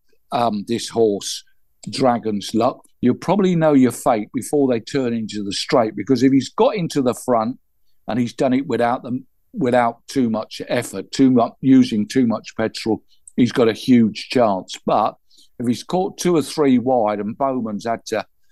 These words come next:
ride like hell to get into his preferred position, you've got a problem. If the pace is very, very quick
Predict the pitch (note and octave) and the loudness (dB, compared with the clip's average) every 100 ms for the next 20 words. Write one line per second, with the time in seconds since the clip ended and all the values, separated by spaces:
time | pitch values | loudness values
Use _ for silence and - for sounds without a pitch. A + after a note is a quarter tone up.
0 | - - _ _ E4+ C3 B2 A2+ A#2 A2+ | -20 -20 _ _ -2 0 2 2 2 0
1 | A2 - C#3+ A2 G#2+ - G2 C3 A#2 A#2 | -2 -6 -4 -4 -6 -8 -6 -4 -6 -4
2 | A#2 G#2+ - - - B2 B2 A2+ - _ | -2 -2 -4 -18 -6 2 4 4 0 _
3 | A2+ G#2+ B2 - F2+ E2+ _ _ G#2+ G#2 | -2 2 0 0 -6 -6 _ _ 0 2
4 | B2+ G#2+ - C3 G2+ F#2+ E2 _ - - | 2 2 0 0 2 0 -4 _ -20 -20
5 | - - D3+ - D#3 - G3 A#3 - - | -12 -2 0 0 -4 -2 0 0 -2 -4
6 | D3+ E3 C#3+ F3 F3+ F3 D#3+ C3 C#3+ C3+ | -6 -4 0 2 2 0 -4 -2 -2 0
7 | B2+ - - D3+ G#2+ | -2 -6 -8 -4 -4